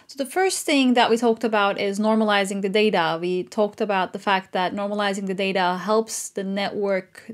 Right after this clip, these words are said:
train or learn faster. Um, we actually done that before. So if you remember previously when we were doing our, um, example and we are, our exercise, uh, after reading the data,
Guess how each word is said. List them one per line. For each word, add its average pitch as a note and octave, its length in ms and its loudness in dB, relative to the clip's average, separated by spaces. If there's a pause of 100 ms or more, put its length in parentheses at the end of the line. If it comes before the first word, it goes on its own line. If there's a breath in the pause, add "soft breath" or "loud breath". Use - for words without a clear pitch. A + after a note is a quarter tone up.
train F#3+ 500 -4
or F#3 200 -4
learn A3 380 2
faster. A#3 560 -4 (500 loud breath)
Um, A#3 440 2
we C#4+ 180 0
actually F4 440 0
done A3 260 4
that C4 220 2
before. D#4 420 -2 (340 loud breath)
So A#3 600 4
if A3+ 240 -2
you C4 160 2
remember A3+ 640 4
previously A#3 600 0
when G3+ 200 0
we G#3 100 -2
were G#3 160 2
doing G3+ 440 -2
our, F#3 520 0
um, F3 400 -6
example F#3+ 680 -2
and G3 120 -4
we F3+ 80 -2
are, G3 380 -2
our F#3+ 180 -2
exercise, G3+ 840 -2 (420 loud breath)
uh, G3 460 0
after A#3 400 0
reading B3 480 2
the D#4 120 0
data, F#3 580 2